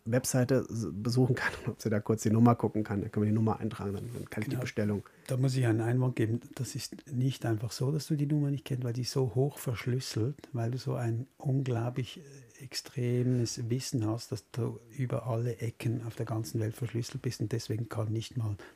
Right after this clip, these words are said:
Speaker 2: Lars Gunarek seine Telefonnummer
Speaker 1: Ja,
Speaker 2: ausgeben.
Speaker 1: krass.
Speaker 2: Das ist deswegen.
Speaker 1: Okay.
Speaker 2: Gut,
Speaker 1: Da-,
Speaker 2: weiter im
Speaker 1: ja,
Speaker 2: Text.
Speaker 1: danke.
Speaker 2: Internet.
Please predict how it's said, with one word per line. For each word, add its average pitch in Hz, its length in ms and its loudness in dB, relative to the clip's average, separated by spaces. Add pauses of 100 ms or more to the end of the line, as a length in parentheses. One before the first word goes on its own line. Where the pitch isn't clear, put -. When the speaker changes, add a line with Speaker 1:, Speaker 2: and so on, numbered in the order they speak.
Speaker 2:
Lars 95 220 -4
Gunarek 101 400 -6
seine 95 260 -6
Telefonnummer 92 640 -8
Speaker 1:
Ja, 92 60 -12
Speaker 2:
ausgeben. - 280 -12
Speaker 1:
krass. - 360 -12 (580)
Speaker 2:
Das - 120 -4
ist - 80 -6
deswegen. 98 360 -4 (420)
Speaker 1:
Okay. - 340 -12 (580)
Speaker 2:
Gut, - 240 -2 (100)
Speaker 1:
Da-, 160 120 10
Speaker 2:
weiter 113 160 4
im 135 60 4
Speaker 1:
ja, 165 120 10
Speaker 2:
Text. - 260 -4 (140)
Speaker 1:
danke. 143 280 8 (120)
Speaker 2:
Internet. 107 320 4